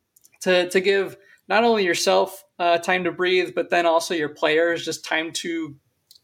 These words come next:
you know, get together as, like, a casual thing in game, I think is, uh, is a big, a big thing. And, and not, not to be, um, what's the word I'm looking for?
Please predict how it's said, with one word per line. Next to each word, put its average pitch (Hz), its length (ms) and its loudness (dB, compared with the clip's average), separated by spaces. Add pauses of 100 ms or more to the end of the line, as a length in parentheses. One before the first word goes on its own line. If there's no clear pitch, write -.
(120)
you 160 60 -4
know, 143 160 -8 (100)
get 175 160 0
together 165 420 -2
as, 165 280 -4
like, 151 180 -14
a - 60 -12
casual 170 520 0
thing 190 400 -6 (540)
in 190 220 -2
game, 202 460 0 (360)
I 160 80 2
think 170 300 -4
is, 151 260 -2
uh, 143 380 0
is 156 140 -4
a 156 60 0
big, 156 520 0 (480)
a 185 80 0
big 175 260 0
thing. 185 240 2
And, 175 140 2
and 196 200 2
not, 220 340 0 (100)
not 220 180 0
to 214 100 -2
be, 190 460 -4 (380)
um, 147 560 -2 (1160)
what's 180 160 -2
the 175 80 2
word 151 140 4
I'm 147 120 0
looking 156 240 -6
for? 135 400 -4